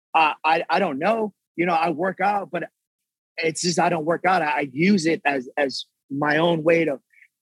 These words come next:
uh, bridge the gap between my fucking heart and my mind, my physical self and my emotions. And maybe I could, I could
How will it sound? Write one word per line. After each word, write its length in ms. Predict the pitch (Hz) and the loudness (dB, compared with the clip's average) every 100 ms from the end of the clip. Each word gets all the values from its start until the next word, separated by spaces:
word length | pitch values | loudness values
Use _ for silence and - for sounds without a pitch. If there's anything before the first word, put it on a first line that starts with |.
| - | -6
uh, 140 | 135 | -4
bridge 340 | 131 151 175 143 | -2 2 2 2
the 60 | 143 | 0
gap 260 | 165 165 | 0 0
between 300 | 156 - 160 | -2 0 -2
my 140 | 147 131 | -2 -4
fucking 240 | 185 160 135 | -6 -6 -6
heart 300 | 143 151 160 | -2 0 0
and 80 | 151 | -2
my 80 | 131 | -4
mind, 380 | 131 151 165 147 | -2 0 0 -2
my 120 | 123 - | -4 0
physical 320 | 170 175 160 | 0 0 -4
self 360 | - 170 170 160 | 0 0 0 -2
and 100 | 143 | -6
my 120 | 135 | -6
emotions. 600 | 127 165 196 156 147 - _ _ _ - | -2 -2 -2 -6 -8 -12 _ _ _ -2
And 120 | 151 | 2
maybe 240 | 156 165 180 | 4 4 4
I 120 | 170 | 2
could, 240 | - 139 - - | 0 -2 -2 -2
I 100 | 160 | -2
could 160 | - | -4